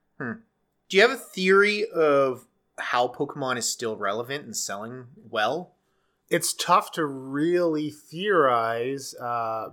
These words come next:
Speaker 2: because, because having not experienced them, right? I mean, the first
Speaker 1: Right.
Speaker 2: thing that comes to my head is, well, they must be doing something innovative with each new game. There must be something they're changing that is appealing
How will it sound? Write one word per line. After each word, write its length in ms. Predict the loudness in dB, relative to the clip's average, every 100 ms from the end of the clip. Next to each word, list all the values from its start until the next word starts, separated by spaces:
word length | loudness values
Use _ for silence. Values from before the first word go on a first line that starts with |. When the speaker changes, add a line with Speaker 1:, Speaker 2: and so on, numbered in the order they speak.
| -8
Speaker 2:
because, 380 | 0 0 0 -12 _ _ _ _
because 300 | -6 -4 0
having 280 | 0 0 4
not 200 | 4 4
experienced 520 | 0 -6 -6 -6 -8
them, 140 | -8
right? 180 | -6 -6 -4
I 60 |
mean, 300 | -4 -4 -6 _ _ _ _
the 80 | 2
first 220 | 4 4
Speaker 1:
Right. 40 | 2
Speaker 2:
thing 80 | -2
that 100 | -2
comes 180 | -4
to 40 | -2
my 100 | 0
head 200 | 2 4
is, 200 | 2 -2 -8
well, 160 | -4
they 120 | -2
must 280 | 0 -2 -2
be 100 | -10
doing 280 | -10 -10 -8
something 380 | -6 -6 -8 -10
innovative 440 | -8 -2 -2 -4
with 140 | -10 -14
each 200 | -14 -14
new 120 | -16
game. 320 | -16 -14 -16 -20 _ _ _ -8 -4 -4 2
There 120 | 4
must 280 | 6 4 2
be 100 | -4
something 840 | -2 -4 2 2 2 -4 -8 -6 2
they're 220 | 2 2
changing 800 | -2 -6 -6 -6 -6 -8 -8 -2
that 200 | 0 0
is 200 | -4 -6
appealing 880 | -8 -10 -8 -6 -6 -8 -12 -18